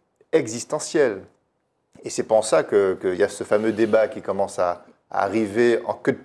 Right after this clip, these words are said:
peloton pour, euh, savoir comment rattraper un petit peu cette folie, euh,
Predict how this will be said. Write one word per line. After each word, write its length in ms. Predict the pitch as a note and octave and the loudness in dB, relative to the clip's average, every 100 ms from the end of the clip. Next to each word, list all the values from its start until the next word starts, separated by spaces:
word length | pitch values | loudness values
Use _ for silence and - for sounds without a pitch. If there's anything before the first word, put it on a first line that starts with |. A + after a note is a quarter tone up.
| _ _ | _ _
peloton 440 | B2+ A2+ G#2+ A3 C4 | -2 -2 0 -2 -2
pour, 260 | G2+ F#2+ | 0 0
euh, 120 | F#2+ | 0
savoir 300 | F2+ G2+ G#2+ | 0 0 0
comment 200 | G#2+ G#2+ | 2 2
rattraper 460 | A2 A#2 A#2 A2 A#2+ | 4 2 2 0 0
un 80 | G#2+ | -6
petit 180 | - G2 | -6 -8
peu 120 | A2 | -6
cette 180 | G2 - | -6 -8
folie, 400 | A2 G#2+ A2 G2+ | -6 -4 -2 0
euh, 140 | F#2 | -2